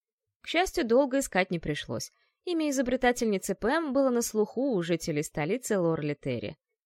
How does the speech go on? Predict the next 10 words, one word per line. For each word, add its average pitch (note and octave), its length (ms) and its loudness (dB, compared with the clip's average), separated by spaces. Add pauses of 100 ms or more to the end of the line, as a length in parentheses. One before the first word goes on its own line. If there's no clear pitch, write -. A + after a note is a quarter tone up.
(220)
И D4 60 -4
залетному F3+ 560 2
гостю D4+ 340 -2
довольно C#4 400 2
быстро A#3 340 -2
показали, G3 540 -2
где A3+ 240 -4
находится A3 560 -4
ее D3+ 240 -2
особняк. C3+ 640 -8